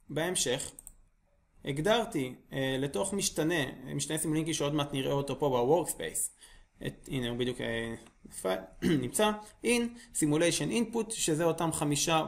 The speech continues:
פרמטרים שהשתנו, שהגדרתי אותם פה. פעם אחרונה הגדרתי את אותו פרסים, את אותו משתנה פרללי, עם אותה, אה, עם אותו משתנה כניסה של in,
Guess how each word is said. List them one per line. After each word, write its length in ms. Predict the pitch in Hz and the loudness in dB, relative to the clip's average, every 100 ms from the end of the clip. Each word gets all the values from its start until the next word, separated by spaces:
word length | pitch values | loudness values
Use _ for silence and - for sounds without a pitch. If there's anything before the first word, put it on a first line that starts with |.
| 156 | 0
פרמטרים 800 | 147 151 170 175 190 185 180 - | 0 0 0 -2 0 0 -2 -2
שהשתנו, 580 | 165 143 135 - 147 165 | 0 2 0 0 -2 0
שהגדרתי 460 | 143 135 135 135 | -2 -2 -2 -2
אותם 160 | 131 117 - | -4 -6 0
פה. 280 | 214 233 - - - - | 0 0 -8 -20 -20 -2
פעם 260 | 180 185 180 | 2 4 2
אחרונה 500 | 151 170 214 240 202 | -2 -2 0 0 0
הגדרתי 520 | 160 156 175 170 160 | -2 2 2 0 -2
את 60 | 151 | -2
אותו 320 | 147 170 156 | 0 0 2
פרסים, 600 | 185 190 185 - 190 185 | 2 2 2 2 2 -2
את 80 | 156 | -4
אותו 200 | 143 156 | -4 -2
משתנה 360 | 156 147 139 143 | -2 -4 -4 -4
פרללי, 640 | 143 131 175 208 196 196 - | -2 0 0 2 2 0 -4
עם 200 | 175 160 | -2 0
אותה, 300 | 151 160 156 131 - _ _ _ _ _ - _ - - | 0 2 2 0 -8 _ _ _ _ _ -20 _ -20 -10
אה, 600 | - 131 127 127 127 127 127 | -2 0 2 2 2 0 0
עם 60 | |
אותו 180 | 131 156 | -2 0
משתנה 260 | 139 147 143 | 0 0 -2
כניסה 340 | 139 143 135 | -2 0 0
של 240 | 123 123 - | 0 -2 0
in, 220 | 247 | 0